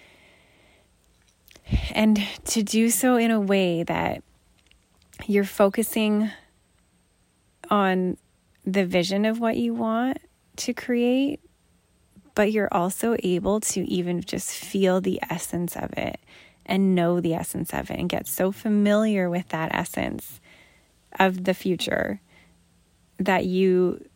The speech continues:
then create that as your point of attraction. So it's like you become part of it. The essence becomes part of you, and you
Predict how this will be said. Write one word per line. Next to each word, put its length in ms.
then 400
create 540
that 300
as 240
your 100
point 260
of 60
attraction. 720
So 160
it's 220
like 180
you 120
become 560
part 280
of 160
it. 300
The 160
essence 360
becomes 360
part 220
of 120
you, 440
and 260
you 300